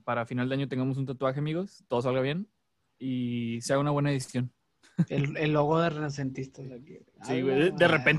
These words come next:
Speaker 2: madre.
Speaker 1: güey, sin jale, güey, me corrieron de que, "Ay, pendejo, ¿por qué te tatúas?". De que, "A la verga, ¿a poco no se puede?".
Speaker 2: <laughs> ¿A poco no se puede tatuar cinco lagrimitas a-, abajo de mis ojos, güey? ¿Qué pedo?
Speaker 1: Sí,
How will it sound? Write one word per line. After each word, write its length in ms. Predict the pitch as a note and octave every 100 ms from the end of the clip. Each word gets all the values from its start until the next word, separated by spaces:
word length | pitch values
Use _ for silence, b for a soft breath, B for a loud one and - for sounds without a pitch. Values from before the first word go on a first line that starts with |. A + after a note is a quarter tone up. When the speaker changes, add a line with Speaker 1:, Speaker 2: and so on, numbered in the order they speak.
| G3
Speaker 2:
madre. 20 |
Speaker 1:
güey, 120 | G3+
sin 160 | D3 F3
jale, 300 | D#3 D3 D#3+
güey, 160 | D3
me 120 | C#3 B2+
corrieron 400 | C#3 C3+ C#3 C#3
de 80 |
que, 100 | B2+
"Ay, 100 | C#3
pendejo, 280 | D3 E3 E3
¿por 120 | D3+ D3
qué 120 | D3+
te 100 | -
tatúas?". 400 | F3 D#3 F3 D#3
De 80 | B2+
que, 100 | -
"A 20 |
la 80 | - -
verga, 180 | - D3+
¿a 20 |
poco 180 | D3 D3
no 60 | D#3+
se 80 | -
puede?". 220 | E3 F3 _ _ _ _ _ _ _ -
Speaker 2:
<laughs> 920 | F#3+ C#3 B3 A#3+ A#3+ - G#3+ - G#3
¿A 80 | E3+
poco 160 | - F#3
no 80 | G3+
se 100 | G3+
puede 200 | G3+ G#3
tatuar 260 | F#3+ F#3+
cinco 240 | F3+ G3 G3+
lagrimitas 580 | G3+ F3 D#3+ D#3+ G3
a-, 180 | F3+ E3
abajo 440 | - D3 D3 C#3+ F3
de 60 |
mis 200 | E3 C#3+
ojos, 300 | C#3+ C#3 E3+
güey? 160 | - G3
¿Qué 100 | -
pedo? 220 | - - -
Speaker 1:
Sí, 320 | - C#3 C3